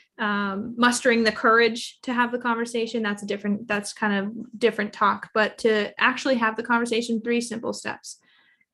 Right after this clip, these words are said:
validation, intention, and action. Okay.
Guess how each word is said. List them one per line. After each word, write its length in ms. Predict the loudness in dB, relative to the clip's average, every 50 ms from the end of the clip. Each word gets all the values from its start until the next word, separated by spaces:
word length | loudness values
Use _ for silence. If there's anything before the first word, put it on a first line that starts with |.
| _ _ _ -2
validation, 720 | 2 4 6 6 6 6 4 4 4 2 2 0 -2 -2 -2
intention, 720 | -2 -4 -2 0 0 0 0 0 0 0 0 0 0 -2 -4
and 200 | -2 -2 -2 -2
action. 600 | -2 -4 -8 -8 -10 -12 -10 -10 -10 -10 -12 -14 _ _ _ _ _ _
Okay. 300 | -6 -4 -2 -2 -4 -6